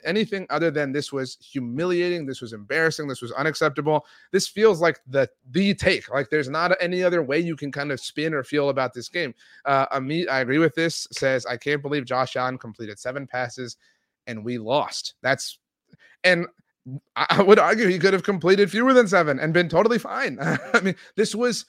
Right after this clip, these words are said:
um, what, what was it? This was, um, twenty nineteen N F C Championship game vibes, right? Where Jimmy Garoppolo only completed eight passes or whatever it was. Um, man, uh, let's see. Carlos says, "This game was over halfway through the first quarter. No stock up today for anyone."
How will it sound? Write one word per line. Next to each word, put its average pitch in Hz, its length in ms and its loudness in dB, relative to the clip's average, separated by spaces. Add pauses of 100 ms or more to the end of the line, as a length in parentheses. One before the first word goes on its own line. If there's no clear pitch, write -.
(320)
um, 151 480 4
what, 156 240 -4
what 175 280 -2
was 165 280 0
it? 156 100 -4
This 156 200 -6
was, 165 200 -2
um, 135 480 0 (180)
twenty 170 640 -6
nineteen 165 580 -4
N 160 120 -4
F 160 80 -2
C 165 100 -6
Championship 160 540 -4
game 175 180 -2
vibes, 180 380 2
right? 160 120 4
Where 156 160 0
Jimmy 143 240 -6
Garoppolo 151 500 0
only 156 260 -2
completed 151 340 -4
eight 151 140 -2
passes 147 280 -4
or 147 60 -4
whatever 143 240 -2
it 143 60 -2
was. 151 260 0 (340)
Um, 123 460 0
man, 117 420 -6
uh, 127 480 0
let's 135 140 -8
see. 147 100 -4
Carlos 156 460 2
says, 135 180 -6
"This 131 200 -10
game 151 200 -6
was 143 200 -6
over 135 260 -2
halfway 123 380 -2
through 117 160 -10
the 113 80 -8
first - 260 -14
quarter. 131 320 -2 (320)
No 147 140 2
stock 143 320 4
up 127 100 0
today 120 240 -2
for 110 140 -12
anyone." 139 400 -2